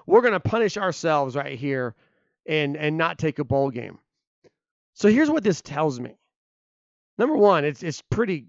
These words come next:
crappy that you pick the worst team ever to, to, to, to ban yourself from going into postseason play. But, but number two, anytime you, im-,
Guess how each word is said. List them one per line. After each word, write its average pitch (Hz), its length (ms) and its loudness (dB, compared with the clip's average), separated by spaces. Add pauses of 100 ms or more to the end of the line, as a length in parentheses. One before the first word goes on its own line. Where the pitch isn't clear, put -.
crappy 131 840 -4 (120)
that 151 180 -2
you 170 80 0
pick 170 260 0
the 160 80 -2
worst 156 320 0
team 147 280 -2
ever 127 520 -4 (680)
to, 139 440 2 (200)
to, 156 140 -6 (260)
to, 147 140 -4 (120)
to 185 100 0
ban 185 320 2
yourself 156 680 -2
from 165 180 -6
going 151 400 -4 (160)
into 151 320 -6
postseason 135 640 -4
play. 123 400 -4 (760)
But, 185 260 4
but 202 120 0
number 226 260 0
two, 160 640 -2 (420)
anytime 254 460 -2
you, 214 180 -2
im-, 165 220 -2